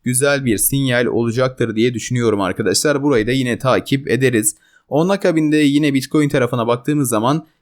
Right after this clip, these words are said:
Bitcoin'de ne zaman çıkış yapacağız? Bitcoin'de, e, yükseliş ne zaman son bulabilir sorusunun cevabı ben buradaki hare-,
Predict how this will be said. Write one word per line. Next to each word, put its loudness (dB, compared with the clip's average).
Bitcoin'de 0
ne -2
zaman 0
çıkış -2
yapacağız? 0
Bitcoin'de, -2
e, 0
yükseliş 2
ne 2
zaman 0
son -4
bulabilir 0
sorusunun -2
cevabı 2
ben -2
buradaki 2
hare-, -2